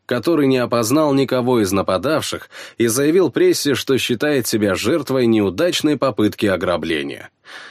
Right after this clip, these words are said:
Сам Лоннерхан известен полиции как карьерный преступник и подозревается в связях с местным мобом. Да, Иэн был прав, когда сказал, что сейчас любое убийство спишут на эту войну.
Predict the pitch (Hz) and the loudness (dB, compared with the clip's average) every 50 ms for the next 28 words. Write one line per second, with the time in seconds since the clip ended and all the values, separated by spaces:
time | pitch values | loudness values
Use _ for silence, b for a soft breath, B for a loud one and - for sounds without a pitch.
0 | B B - - - 120 131 135 127 120 120 139 156 156 151 147 139 127 113 - | B B -6 -4 -2 0 0 2 2 2 2 4 4 4 4 4 2 2 0 -2
1 | 135 127 117 113 104 92 95 104 139 147 127 - 135 120 104 - 110 110 120 151 | -2 0 0 0 0 0 0 0 0 0 0 0 0 -2 0 0 0 0 2 2
2 | 156 143 - - - 127 120 110 - - 120 104 - - 113 107 104 98 98 123 | 2 2 0 0 0 0 0 0 -2 -4 -4 -4 -4 -2 -2 -2 -2 0 0 0
3 | 127 117 117 113 98 - 104 104 - - - 156 139 - - 73 - - - _ | 0 0 0 -2 0 0 0 -2 -2 0 0 0 0 0 -2 -6 -12 -12 -18 _
4 | _ - 101 - 101 101 113 110 104 113 131 151 175 170 160 143 - - 120 110 | _ -8 -4 -2 -2 0 0 0 0 0 0 0 0 0 0 -2 -2 -2 -2 -2
5 | 92 - - 101 98 123 147 147 117 131 127 110 - - - 107 120 135 135 123 | -2 -4 -2 0 0 0 0 0 0 0 -2 -2 -2 -2 0 2 2 2 0 0
6 | - - 113 113 107 101 98 98 104 101 90 76 73 69 - - _ _ B B | 0 0 0 2 2 2 2 0 0 0 -2 -4 -6 -10 -12 -14 _ _ B B
7 | B B B B B B B B B B - - 107 120 160 170 170 151 110 107 | B B B B B B B B B B -6 -4 -2 0 2 2 2 0 -2 -4
8 | - - _ _ - 113 131 156 156 147 139 127 107 120 117 110 95 - 104 120 | -8 -14 _ _ -2 2 2 2 4 4 2 2 2 2 2 2 2 0 0 0
9 | 131 127 104 - - 98 90 90 95 90 - - 101 98 90 98 127 143 139 120 | 0 0 0 -2 -4 -4 -2 0 -2 -2 -2 -2 -2 -2 0 0 2 2 2 0
10 | - - - 113 98 - - 101 90 - - 147 151 143 123 - - 110 110 104 | -2 0 0 0 0 2 0 -2 0 0 0 0 0 0 -2 -2 0 0 0 2
11 | 110 131 135 123 117 107 - 101 92 87 87 139 175 170 143 - - 135 131 117 | 2 2 2 2 2 0 0 -2 -2 -2 0 0 2 2 2 0 0 -2 0 0
12 | - - - - 175 185 175 - - 139 - 123 120 117 113 110 101 90 104 90 | -2 -4 -2 0 2 2 2 2 0 0 0 0 0 2 0 -2 0 0 -2 0
13 | 85 92 85 85 82 80 78 71 73 - | 0 0 0 0 0 -2 -4 -6 -8 -12